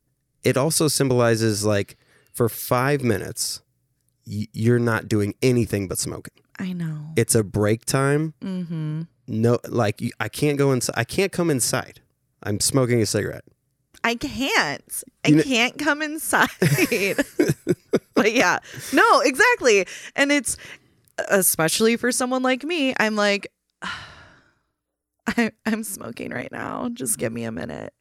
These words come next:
Speaker 1: Yeah.
Speaker 2: You know, it's a nice excuse to have, but it's really bad for me.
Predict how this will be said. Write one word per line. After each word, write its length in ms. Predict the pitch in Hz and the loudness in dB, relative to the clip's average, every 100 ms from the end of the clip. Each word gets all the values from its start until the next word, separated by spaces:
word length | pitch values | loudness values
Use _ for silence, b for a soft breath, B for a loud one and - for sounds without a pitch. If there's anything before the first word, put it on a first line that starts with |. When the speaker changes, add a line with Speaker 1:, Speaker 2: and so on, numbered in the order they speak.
| - _ | -20 _
Speaker 1:
Yeah. 300 | 117 190 226 | 0 2 0
Speaker 2:
You 80 | 196 | 0
know, 300 | 185 190 233 | 0 0 -2
it's 180 | 202 226 | -2 0
a 40 | |
nice 260 | 220 269 262 | 2 2 -2
excuse 840 | 214 - 202 220 170 131 - - B B B B B B B B B | -6 -8 -4 0 0 0 -4 -8 B B B B B B B B B
to 100 | - | -8
have, 460 | 190 190 185 170 151 | -4 0 0 -2 -2
but 120 | 170 | -4
it's 200 | 160 - 165 | -4 -6 -6
really 220 | 170 170 | -4 -4
bad 300 | 156 147 143 | -4 -6 -8
for 140 | - | -8
me. 380 | 156 147 151 156 | -8 -6 -4 -4